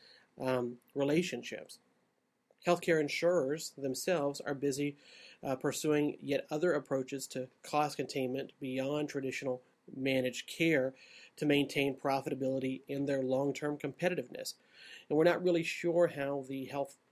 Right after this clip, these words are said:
reform measures we've seen over the past year will impact the landscape of insurance, but it's, uh, very important for us to consider that, uh, as we look at defining strategies for healthcare organizations.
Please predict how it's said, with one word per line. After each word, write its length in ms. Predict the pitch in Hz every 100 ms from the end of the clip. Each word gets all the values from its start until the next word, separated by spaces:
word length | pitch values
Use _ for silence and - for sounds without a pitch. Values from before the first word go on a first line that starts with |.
| _
reform 680 | - 131 - - 143 139 135 131
measures 280 | 135 139 131
we've 100 | 127
seen 160 | 139
over 100 | 127
the 80 | 123
past 380 | - 139 131 -
year 100 | 151
will 180 | 131 -
impact 600 | 160 170 143 123 131 - - - -
the 60 |
landscape 680 | 131 143 165 170 - 123 - - - - -
of 240 | 147 - - _ _ _ _ _
insurance, 580 | 180 202 - 123 120 127 -
but 120 | 143 139
it's, 200 | 131 -
uh, 220 | 131 127
very 340 | 120 147 170
important 400 | 147 - 156 131
for 100 | -
us 100 | 139
to 100 | -
consider 400 | 139 135 180 170
that, 300 | 131 127 131 - _ _ _ _ _ _ _ _ - -
uh, 40 | 185 _ _ - - - _ - -
as 160 | 156 131
we 100 | 147
look 180 | 151
at 80 | 143
defining 460 | 131 - 143 139 131
strategies 640 | - 143 139 135 123 120
for 140 | - 127
healthcare 460 | 120 120 - 127
organizations. 920 | 123 127 123 123 120 135 127 117 127